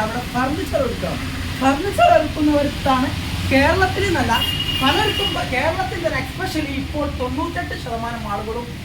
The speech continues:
പ്രയാസപ്പെടുന്നത്. എന്തുകൊണ്ടെന്ന് വെച്ചാൽ, കേരളത്തിൽ ഇഷ്ടംപോലെ ഇന്റീരിയർ ഡിസൈനേഴ്സ് ഉണ്ട്, അല്ലെങ്കിൽ ഫർണിച്ചർ മേക്കേഴ്സ് ഉണ്ട്. പക്ഷെ ഒരു ഒത്തുണങ്ങിയ വീട്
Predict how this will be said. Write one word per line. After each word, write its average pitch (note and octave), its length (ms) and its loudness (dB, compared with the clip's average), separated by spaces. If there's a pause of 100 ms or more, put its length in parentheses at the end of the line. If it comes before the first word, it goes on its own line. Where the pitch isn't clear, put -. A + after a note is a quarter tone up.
(480)
പ്രയാസപ്പെടുന്നത്. C4+ 840 0 (200)
എന്തുകൊണ്ടെന്ന് F#4 600 -2
വെച്ചാൽ, A#3 240 -4 (360)
കേരളത്തിൽ D4+ 460 -2
ഇഷ്ടംപോലെ D4 380 -2 (140)
ഇന്റീരിയർ C#4 320 0 (120)
ഡിസൈനേഴ്സ് D4 560 -2
ഉണ്ട്, F#3+ 180 -4 (380)
അല്ലെങ്കിൽ C4+ 300 -2 (100)
ഫർണിച്ചർ C#4+ 420 -2 (100)
മേക്കേഴ്സ് D#4 440 0
ഉണ്ട്. G3 140 -6 (420)
പക്ഷെ D4 340 -4 (200)
ഒരു C4 180 2
ഒത്തുണങ്ങിയ C#4 580 -2 (480)
വീട് G4 200 0